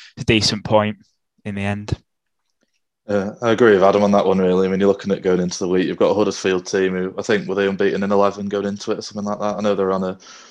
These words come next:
Speaker 2: a decent run of form, and then you're going away to Peterborough, scrapping for the life. So if you'd offered us, you know, four points going into this week, I think the majority of us would have, uh, you know, snapped your hands off at that offer. So, you know, I'm more than happy with how this week's gone, really.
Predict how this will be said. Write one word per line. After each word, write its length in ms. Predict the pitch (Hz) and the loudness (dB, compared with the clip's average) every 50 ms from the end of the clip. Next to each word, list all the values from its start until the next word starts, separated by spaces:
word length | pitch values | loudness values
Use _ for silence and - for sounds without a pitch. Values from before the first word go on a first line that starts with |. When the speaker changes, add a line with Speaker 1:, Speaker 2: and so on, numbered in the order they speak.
| - - _ _ _ - _ | -20 -20 _ _ _ -14 _
Speaker 2:
a 40 | - | 2
decent 360 | 92 107 104 98 - 117 95 | 4 4 4 4 0 -2 -2
run 120 | 101 101 101 | 0 0 0
of 60 | 98 | 0
form, 280 | - - 98 98 95 98 | 2 2 4 4 4 2
and 80 | 95 | 2
then 60 | 98 | 0
you're 100 | 98 98 | 0 2
going 200 | 90 104 101 98 | 4 4 4 4
away 140 | 101 95 98 | 4 2 0
to 140 | 92 - - | 0 -4 -12
Peterborough, 640 | - - 98 98 - 95 90 101 95 92 90 90 90 | -4 -2 -2 -2 -2 -4 -2 0 0 0 0 -2 -4
scrapping 400 | - - - 104 95 - 101 92 | -6 -8 -8 -8 -8 -8 -14 -12
for 100 | - 90 | -6 -4
the 80 | 95 | -2
life. 300 | 90 92 95 95 95 95 | 0 2 2 2 0 -2
So 120 | - - 98 | -4 -6 -6
if 140 | 92 90 90 | -6 -4 -2
you'd 100 | 101 98 | 0 0
offered 240 | 101 101 - 98 | 0 0 -2 -4
us, 320 | 92 92 85 - - - - _ _ _ _ _ _ _ _ _ _ - | -4 -4 -6 -6 -10 -12 -16 _ _ _ _ _ _ _ _ _ _ -2
you 60 | 107 | 2
know, 100 | 98 92 | 2 2
four 300 | 92 - 110 98 92 - | 2 4 4 4 4 4
points 320 | - 101 98 95 - - - | 4 4 4 4 2 0 -4
going 160 | 95 90 92 | -4 -2 -2
into 180 | 95 101 - | -4 -6 -6
this 200 | 95 92 87 - | -8 -8 -6 -4
week, 220 | 95 90 90 87 - | -2 -2 -2 -2 -4
I 40 | 95 | -4
think 180 | - 95 95 | -4 -4 -4
the 80 | 98 92 | -4 -8
majority 380 | 92 90 101 95 90 80 87 | -4 0 0 0 0 0 -2
of 140 | 87 92 90 | -6 -6 -8
us 260 | 92 - - - - - | -10 -12 -20 -20 -14 -10
would 140 | 92 90 98 | -8 -6 -4
have, 100 | 92 90 | -2 0
uh, 220 | 95 90 90 98 | 0 0 0 -2
you 100 | 104 101 | -6 -8
know, 140 | 92 90 85 | -8 -8 -8
snapped 480 | 85 - - 101 90 - - _ - - | -8 -8 -8 -8 -8 -8 -12 _ -12 -6
your 100 | 98 92 | -4 -4
hands 160 | 92 98 92 | -4 -2 -4
off 160 | 98 98 - | -6 -6 -6
at 60 | 101 | -6
that 60 | 95 92 | -6 -4
offer. 320 | 92 95 92 - - 98 | -4 -4 -6 -8 -10 -10
So, 180 | - - 98 92 | -6 -6 -6 -6
you 100 | 92 92 | -6 -6
know, 80 | 90 87 | -6 -6
I'm 100 | 90 95 | -4 -2
more 100 | 90 87 | -4 -4
than 80 | 87 | -4
happy 240 | 87 90 - - - | -6 -8 -10 -10 -12
with 100 | 95 90 | -10 -8
how 120 | 92 92 | -8 -8
this 200 | 92 95 95 - | -8 -10 -12 -10
week's 200 | - 101 98 - | -10 -10 -10 -10
gone, 200 | _ 95 98 101 | _ -10 -10 -10
really. 240 | 101 98 98 101 107 | -10 -12 -12 -14 -18